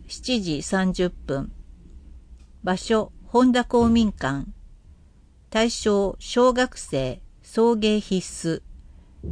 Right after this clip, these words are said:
定員十人。持ち物、課題、宿題、筆記用具。協力、東京学芸大学学生サークル、小金井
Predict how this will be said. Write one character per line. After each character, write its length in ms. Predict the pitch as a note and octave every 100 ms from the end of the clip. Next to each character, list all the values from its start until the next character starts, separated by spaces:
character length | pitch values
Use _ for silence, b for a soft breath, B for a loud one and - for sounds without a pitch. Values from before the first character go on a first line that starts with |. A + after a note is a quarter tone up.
| - -
定 280 | A#3 A#3+ A#3
員 500 | A3 G#3+ G#3 - F#3+
十 280 | A#3+ B3 F#3
人。 380 | C#3 C3 G3+ - - - - - - - -
持 140 | G3+
ち 180 | - C#4+
物、 400 | C4+ C4 F3+ - - - - -
課 160 | F3+
題、 380 | E3+ F#3 F#3 - - - - -
宿 400 | - - - G#3+
題、 320 | G3+ G3 F#3 - - - - - -
筆 200 | - G3+ -
記 160 | - A#3+
用 220 | A3+ F#3+
具。 260 | D3 C#3 - - - - - - - - - - - -
協 240 | B3 C4
力、 500 | B3 B3 - A3 G#3+ - - - - - - -
東 220 | C4 C4
京 320 | - A#3+ A#3+
学 300 | G#3 G3+ B3+
芸 240 | A#3+ B3+ B3
大 240 | B3 A#3
学 420 | D#3+ - C#3+ C3+
学 240 | D3 D3+ -
生 300 | - A#3 A#3
サ 240 | A#3+ A3
ー 40 |
ク 160 | - C#3+
ル、 240 | D3+ B2+ - b b b b b
小 140 | -
金 360 | G3+ B3 B3 B3+
井 120 | D#3